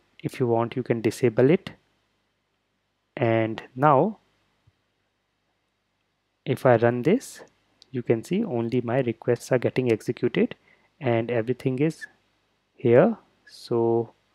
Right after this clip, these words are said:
you can see the response body for everything. And then of course, if you want, you can increase the number of users as you like, and then you can run with a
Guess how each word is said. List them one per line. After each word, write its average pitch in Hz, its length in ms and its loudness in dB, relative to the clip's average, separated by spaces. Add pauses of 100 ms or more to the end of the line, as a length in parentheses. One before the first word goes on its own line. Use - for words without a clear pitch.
(280)
you 117 120 -4
can 113 180 0
see 123 100 -2
the 113 200 2
response 113 500 -6
body 113 320 0
for 123 260 0
everything. 127 540 -4 (480)
And 123 140 -2
then 131 120 6
of 120 200 0
course, 196 340 0 (260)
if - 160 -6
you 139 80 4
want, 127 300 0 (120)
you 123 100 -2
can 123 180 2
increase 120 380 -2
the 147 100 2
number 131 320 0
of 127 180 0
users 127 460 2 (460)
as 117 200 2
you 143 120 4
like, 131 380 2 (360)
and 117 180 -6
then 190 260 2 (840)
you 113 140 -2
can 135 260 0
run 117 200 2
with 113 180 0
a 196 180 2